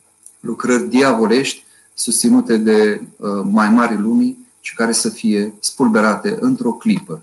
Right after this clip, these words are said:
de Duhul lui Dumnezeu. Dacă suntem cu adevărat credincioși și avem această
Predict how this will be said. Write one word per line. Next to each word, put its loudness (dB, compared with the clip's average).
de -6
Duhul -10
lui -8
Dumnezeu. -4
Dacă -2
suntem 0
cu -2
adevărat -2
credincioși -6
și 0
avem 2
această -2